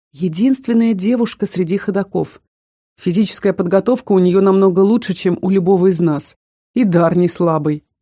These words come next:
добавил хан. "Пришли", перебил Кай,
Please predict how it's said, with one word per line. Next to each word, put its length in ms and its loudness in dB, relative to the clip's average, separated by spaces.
добавил 380 -4
хан. 320 -10
"Пришли", 560 0
перебил 400 0
Кай, 360 -2